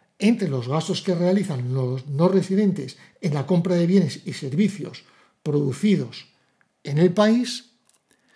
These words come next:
menos los gastos que realizan los residentes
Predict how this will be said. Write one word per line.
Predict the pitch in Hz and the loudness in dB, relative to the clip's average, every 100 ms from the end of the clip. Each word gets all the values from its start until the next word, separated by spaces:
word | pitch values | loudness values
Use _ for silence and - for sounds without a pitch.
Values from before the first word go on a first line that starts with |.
| _ _ - | _ _ 0
menos | 156 185 175 185 190 - | 6 8 8 6 2 -8
los | 135 117 | -8 -6
gastos | 127 139 - - 139 - | -2 -2 -2 -4 -6 -4
que | 160 143 | -4 -2
realizan | 147 151 185 190 120 107 | 0 2 2 0 -6 -10
los | 110 | -10
residentes | 131 131 196 196 180 170 165 165 | -6 -2 6 6 6 4 0 0